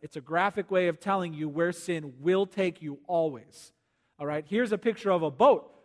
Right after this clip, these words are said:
a ship that's been plunged to the bottom of the sea. And that is your spiritual future if you don't run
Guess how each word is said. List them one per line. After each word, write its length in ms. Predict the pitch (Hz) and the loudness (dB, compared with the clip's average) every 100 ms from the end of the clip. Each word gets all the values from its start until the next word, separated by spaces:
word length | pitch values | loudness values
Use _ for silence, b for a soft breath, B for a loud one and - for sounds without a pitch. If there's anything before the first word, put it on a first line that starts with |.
| - | -16
a 60 | |
ship 300 | 151 - 330 - | -12 -2 -4 -4
that's 140 | 170 | -12
been 220 | - 165 143 | -8 -8 -8
plunged 640 | - 220 269 175 160 - | 0 4 6 4 -8 -8
to 100 | 165 | -6
the 80 | 151 | 0
bottom 280 | 156 156 | 2 2
of 80 | 165 | 0
the 80 | 185 | -4
sea. 360 | 190 262 214 123 _ _ _ _ _ _ _ _ _ - | -4 -6 -8 -12 _ _ _ _ _ _ _ _ _ -8
And 180 | 175 180 | -2 4
that 180 | 226 | 4
is 180 | 247 190 | 4 0
your 200 | 214 196 | 0 0
spiritual 840 | 175 - - 247 294 311 - 302 | 0 -8 -4 0 2 2 0 -2
future 640 | 294 269 311 294 240 151 - _ _ - | 0 0 0 0 -2 -2 -6 _ _ -8
if 180 | 180 185 | -8 -6
you 140 | 208 | 0
don't 340 | 214 202 170 | 2 2 0
run 480 | 160 233 254 175 165 | 2 6 6 4 -4